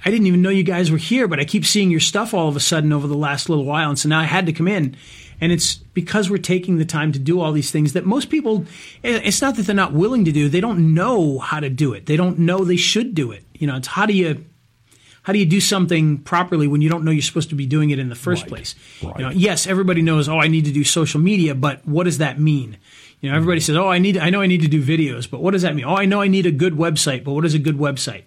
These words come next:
Speaker 1: So i-, i-, it's hard for the average person. If you're, you know, the average plumber, you're there to,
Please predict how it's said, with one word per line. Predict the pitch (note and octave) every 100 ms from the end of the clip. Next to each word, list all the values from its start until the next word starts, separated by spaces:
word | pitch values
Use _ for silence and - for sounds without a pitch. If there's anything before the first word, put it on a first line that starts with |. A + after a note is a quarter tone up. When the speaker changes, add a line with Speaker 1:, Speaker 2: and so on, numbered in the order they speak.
| - - - - -
Speaker 1:
So | - F3+ D#3+ D#3+ - _ _ _ _ -
i-, |
i-, | - - F3+ -
it's | F3 -
hard | - A#3 G#3 F#3 D#3+
for | F3
the | D#3+ D#3+
average | D#3 D#3 D3+ -
person. | D3 A#2+
If | A2+
you're, | E3 F3
you | E3 C3+ D#3+ D#3+
know, | C#3
the | D#3
average | D#3+ F3 D#3+ -
plumber, | G#3+ A#3 E3 D#3+ - - _
you're | F#3+ G#3+
there | A#3+
to, | G#3+ F#3 D#3+